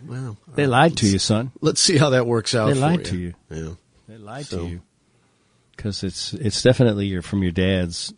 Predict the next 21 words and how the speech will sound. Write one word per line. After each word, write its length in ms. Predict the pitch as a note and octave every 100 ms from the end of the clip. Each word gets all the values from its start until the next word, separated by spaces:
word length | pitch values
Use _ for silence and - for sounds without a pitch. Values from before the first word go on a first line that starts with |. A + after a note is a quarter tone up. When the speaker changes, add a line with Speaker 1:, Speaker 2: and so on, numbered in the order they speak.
| -
Speaker 2:
side 260 | F#2+ E2
of 60 | E2
the 40 | E2
family. 400 | F2 E2+ D#2+ E2 _
Speaker 1:
Yeah. 320 | E2 D#2+ D#2 D#2 _ _ _ _ -
Makes 220 | F2+ -
sense. 400 | - D2+ - - _ _ _ _
Speaker 2:
Yeah. 360 | A2 G#2 G2 E2 _ _ _ _ _ _ _ _ _ _ -
And 140 | C3 C3+
Speaker 1:
So. 80 | C#3+
Speaker 2:
I 80 |
don't 240 | D#3 G#3 G3
know 160 | G3
if 120 | E3+ D3
it's, 260 | B2 - -
I 100 | F3
don't, 240 | G3+ - -
I 80 |
don't 240 | D3+ G3 D3
know 720 | C#3+ D3+ C#3+ C3+ B2 A2+ - _ _ _
what, 220 | A2+ A#2+